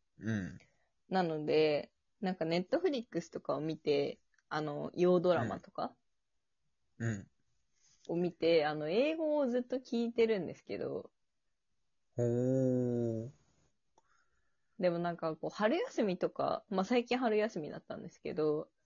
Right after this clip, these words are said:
Speaker 2: だと、
Speaker 1: うん。
Speaker 2: まあ一応毎日勉強はするけど、ある程度夜になったら、まあまあ、まあもう、もういいかなっていう時間になるじゃないですか。
Speaker 1: うん。
Speaker 2: なんかそれで、あの、ずっと洋ドラマを見てたら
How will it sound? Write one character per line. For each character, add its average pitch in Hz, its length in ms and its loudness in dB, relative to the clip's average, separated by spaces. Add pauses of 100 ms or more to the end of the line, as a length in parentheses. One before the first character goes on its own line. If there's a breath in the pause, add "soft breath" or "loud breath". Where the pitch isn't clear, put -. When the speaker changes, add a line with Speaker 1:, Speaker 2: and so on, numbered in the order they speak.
(580)
Speaker 2:
だ 160 100 -2
と、 160 400 4
Speaker 1:
う - 40 -6
ん。 - 20 -10 (240)
Speaker 2:
ま 190 40 0
あ - 20 0
一 226 120 0
応 247 60 2
毎 262 240 -2
日 294 680 -2 (600)
勉 233 260 2
強 226 160 4
は 226 120 2
す 233 120 2
る 220 120 2
け 156 160 0
ど、 160 420 4 (100)
あ 202 100 2
る 262 140 4
程 285 200 2
度 269 60 4
夜 262 320 8
に 180 60 0
な 156 100 -2
っ - 60 -12
た 147 120 2
ら、 - 180 2
ま 165 160 0
あ 165 40 0
ま 156 280 -4
あ、 - 60 -20 (220)
ま 180 100 -2
あ 165 40 0
も 165 200 -2
う、 - 20 -6
も 196 260 4
う 208 60 6
い 240 60 4
い 269 60 -2
か 226 100 6
な 202 180 6
っ 220 100 -2
て 160 100 -2
い 160 80 4
う - 20 0
時 160 100 -4
間 156 120 0
に 156 60 -2
な 165 100 2
る 156 100 0
じ - 60 -4
ゃ 85 40 -4
な 76 140 -12
い - 80 -14
で - 80 -12
す - 60 -16
か。 - 220 -10 (880)
Speaker 1:
う 123 80 -2
ん。 117 220 -2 (220)
Speaker 2:
な 180 140 -6
ん - 20 -4
か 202 80 -2
そ 240 160 6
れ 330 220 10
で、 269 340 8
あ 170 120 4
の、 165 440 0 (540 soft breath)
ず 202 80 2
っ 202 40 2
と 247 140 4
洋 247 240 10
ド 262 140 6
ラ 233 100 10
マ 175 160 4
を 151 80 4
見 165 180 -2
て 165 140 4
た 143 160 -2
ら 147 380 4